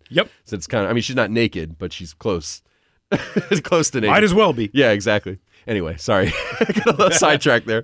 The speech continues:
Speaker 1: Bring it back. Bring it back.
Speaker 2: Okay. So, uh, when, when Al Powell <laughs> circles the Nakatomi parking lot, McClane says, "Who's driving this car, Stevie Wonder?"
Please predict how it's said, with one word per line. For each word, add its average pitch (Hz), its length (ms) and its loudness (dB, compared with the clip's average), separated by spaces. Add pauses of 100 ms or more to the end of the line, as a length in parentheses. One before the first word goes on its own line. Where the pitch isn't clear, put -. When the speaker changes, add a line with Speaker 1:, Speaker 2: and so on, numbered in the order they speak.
(100)
Speaker 1:
Bring 135 160 0
it 156 80 2
back. 82 200 -4
Bring 156 120 2
it 170 60 2
back. 113 240 -2
Speaker 2:
Okay. 117 240 0 (420)
So, 156 360 2
uh, 139 180 4
when, 135 320 0
when 135 160 -2
Al 143 240 2
Powell 131 460 4
<laughs> - 120 -4
circles 156 400 2
the 131 60 2
Nakatomi 127 640 2
parking 113 340 -2
lot, 143 280 0 (140)
McClane 151 460 2
says, 131 500 2
"Who's 233 240 -10
driving 233 300 2
this 139 160 0
car, 123 260 4
Stevie 180 400 0
Wonder?" 190 420 4